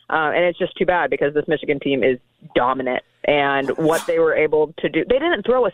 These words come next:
single pass in the second half. And they just ran the rock, and they get the win, and Blake Corum's bleeding down his face. And I think they are, I have felt that they are the team of the Big Ten, and it feels as if it's them and Georgia, and then whoever else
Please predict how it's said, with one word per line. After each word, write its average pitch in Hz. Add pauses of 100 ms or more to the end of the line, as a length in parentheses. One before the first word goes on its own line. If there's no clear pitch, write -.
single 240
pass 208
in 175
the 156
second 165
half. 156 (600)
And 180
they 220
just 208
ran 196
the 247
rock, 262 (320)
and 170
they 180
get 202
the 220
win, 202
and 185
Blake 185
Corum's 196
bleeding 196
down 196
his 190
face. 185
And 147 (460)
I 170
think 175
they 170
are, 160 (520)
I 156
have 170 (100)
felt 220
that 220
they 202
are 190
the 180
team 196
of 180
the 180
Big 180
Ten, 175
and 165
it -
feels 196
as 170
if 175
it's -
them 220
and 226
Georgia, 208 (240)
and 185
then 175
whoever 180
else 160